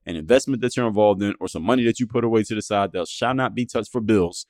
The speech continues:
but you must pay yourself first with that ten percent, guaranteed. So now, you got that part down, right? Okay, so you're paying yourself with that ten percent, that hundred dollars. Now you got an issue.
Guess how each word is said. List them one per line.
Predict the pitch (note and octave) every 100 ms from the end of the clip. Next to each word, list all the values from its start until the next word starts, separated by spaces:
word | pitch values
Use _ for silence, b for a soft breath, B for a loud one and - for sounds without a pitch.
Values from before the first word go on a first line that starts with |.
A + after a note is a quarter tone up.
| _ _ -
but | F2
you | F#2+
must | G2 B2 - -
pay | A#2+
yourself | A2+ A2 A2+ G#2+ -
first | G2+ -
with | F2+
that | G2 -
ten | F#2+
percent, | F2+ - D#2 -
guaranteed. | F2 G2+ G2 F#2 D#2 _ _ _ _ _ _
So | - F2+
now, | A#2+ B2+ G2 G#2+ _ _ _ _ _ _ _ _ _
you | G2+
got | A2
that | C3 A#2+
part | A2+ D2+
down, | D#2+ D#2+
right? | F2 C#3+ - _ _ -
Okay, | F2 D#2+
so | F2
you're | F2
paying | B2+ B2
yourself | A#2+ A#2+ G#2+
with |
that | A2 G2+
ten | G#2+
percent, | G#2 F#2+ D#2+
that | F2
hundred | G2+ F#2+
dollars. | F2+ D2+ - - _ _ _ _ -
Now | A#2+ A2+
you | G#2+ G2+
got | G2
an | A#2
issue. | B2 -